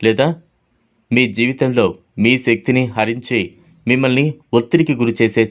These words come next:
చాలామంది వ్యక్తులు ఉండవచ్చు. ఏదైనా సందర్భంలో మీ జీవితాన్ని అస్తవ్యస్తం చేయాలనుకోవడం మరియు విషయాలను సరళీకృతం చేయాలనుకోవడం సహజం.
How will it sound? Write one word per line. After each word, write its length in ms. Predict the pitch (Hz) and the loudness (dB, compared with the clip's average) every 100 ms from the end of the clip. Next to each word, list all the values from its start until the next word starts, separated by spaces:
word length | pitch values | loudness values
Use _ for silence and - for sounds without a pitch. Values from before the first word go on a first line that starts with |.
| - | -2
చాలామంది 440 | 113 123 117 104 101 | -4 -4 -8 -6 -8
వ్యక్తులు 320 | 98 113 139 135 - 107 | -2 0 0 -4 -4 -2
ఉండవచ్చు. 400 | 104 95 - - - _ _ _ _ _ _ _ _ 127 | 0 -2 -4 -12 -12 _ _ _ _ _ _ _ _ -4
ఏదైనా 260 | 156 185 170 147 | -2 -2 -4 -4
సందర్భంలో 540 | 127 131 123 127 120 87 - _ _ _ _ _ 120 | -4 -6 -4 -2 0 -2 -6 _ _ _ _ _ -2
మీ 100 | 139 120 | 0 0
జీవితాన్ని 500 | 123 147 143 120 135 139 - 117 | -4 -2 -2 0 0 -2 -2 -2
అస్తవ్యస్తం 540 | - 143 127 - 127 113 | 0 0 0 0 -4 0
చేయాలనుకోవడం 640 | 113 120 113 110 107 127 151 _ 107 | -2 -2 -6 -4 -2 -2 -6 _ -2
మరియు 240 | 113 113 87 - _ _ 110 | 0 2 0 -6 _ _ -2
విషయాలను 440 | 123 156 135 120 139 151 _ - | 0 0 0 0 -2 -4 _ -4
సరళీకృతం 600 | 123 135 147 143 123 127 117 | -2 0 -2 -4 -2 -2 0
చేయాలనుకోవడం 640 | 113 117 113 104 110 113 135 _ - | 0 0 -2 -4 -2 -2 -4 _ -4
సహజం. 380 | 113 120 98 | -4 -4 -8